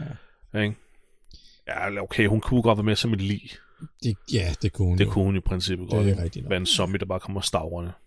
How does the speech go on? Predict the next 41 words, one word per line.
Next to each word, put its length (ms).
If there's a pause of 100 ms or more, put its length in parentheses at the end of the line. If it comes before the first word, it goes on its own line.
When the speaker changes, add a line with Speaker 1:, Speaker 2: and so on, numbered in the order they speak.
(120)
Speaker 1:
Lauries 320
navn 240
er 40
også 140
stadig 240
på. 80
Jeg 60 (540)
Speaker 2:
Er 80
Speaker 1:
kan 0
Speaker 2:
hun 80
Speaker 1:
stadig 160
Speaker 2:
også? 140
Speaker 1:
ikke 120
huske, 160
hvad 100
hun 80
hedder. 160 (1040)
Speaker 2:
Hun 100
hedder 140
et 20
eller 140
andet 100
med 80
Sarah. 420 (680)
Med 160
H. 20 (1300)
Speaker 1:
Ja. 220 (280)
Speaker 2:
Sarah 840 (160)
Winterberg. 1500
Ej, 60
jeg 100
ved 100
det 60
ikke. 180
Et 60
eller 140
andet. 220
Speaker 1:
<laughs> 40 (1000)
Speaker 2:
Øhm, 340
Speaker 1:
Ja. 120
Speaker 2:
nå, 160